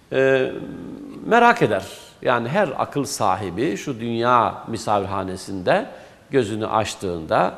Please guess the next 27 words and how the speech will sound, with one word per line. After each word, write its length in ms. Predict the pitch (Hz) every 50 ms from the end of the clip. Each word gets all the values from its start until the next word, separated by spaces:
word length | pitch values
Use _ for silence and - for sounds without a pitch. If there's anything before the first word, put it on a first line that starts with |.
| -
ve, 280 | 117 117 113 101 87 90 - - - - - - - - _ _
e, 380 | - 107 104 104 101 101 101 107 117 117 - - - - - - - - - - - 123 - - - - - - - - -
büyüdükçe 800 | - - 127 151 143 113 101 95 - - 107 120 143 160 - - -
akıl 280 | - - - 117 107 98
bali 360 | 104 98 98 98 98 104 107
olma 500 | 95 - 101 98 98 107 113 107 92 87 - - - -
noktasına 680 | 107 95 - - 101 92 - - 104 107 120 - -
kadar 500 | - - 117 95 - 147 175 170 127 95
bile 340 | 107 117 113 107 95 - - - - -
çok 200 | - - 107 -
merak 320 | - 101 101 104 107 - -
ediyor 200 | 98 87 92 90
insan 400 | 95 98 - 160 - 156 151 - - - - - - - -
ki 180 | - 113 110 104
o 140 | 92 107 107
dönem 240 | 107 104 107 98 95
hazırlık 500 | 98 107 104 95 110 107 110 104 - -
dönemi, 460 | 98 98 98 95 98 120 180 262 339 - - - - - - - - - -
henüz 300 | 113 113 117 110 98 92
daha 200 | 113 110 107 101
imtihanın 600 | 117 110 101 - - 104 101 113 139 165 165 -
başlamadığı 640 | 113 101 - - 120 113 101 92 87 90 123 175 -
ancak 340 | - 139 120 123 202 202 -
imtihanın 480 | 135 120 107 - 117 101 110 - 220 214
hazırlık 420 | 170 139 123 131 143 143 147 156 - - - - - - - - - - -
dönemi 440 | - 110 107 104 98 98 101 98 87
diyelim, 380 | 95 104 101 98 104 104 95